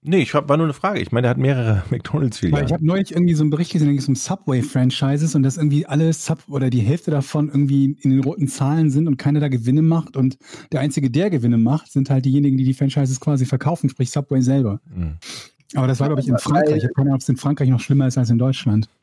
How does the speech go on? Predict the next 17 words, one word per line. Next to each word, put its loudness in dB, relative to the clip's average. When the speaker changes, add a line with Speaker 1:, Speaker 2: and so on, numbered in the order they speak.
Speaker 3:
Weil 0
Subways -2
immer 0
so 2
leer 0
ist, -4
oder -2
weil -4
das 0
Speaker 2:
Ich -6
hab -6
Speaker 3:
keine -4
Speaker 2:
kein, -2
weil 0
die, -2
glaub 0
ich, -4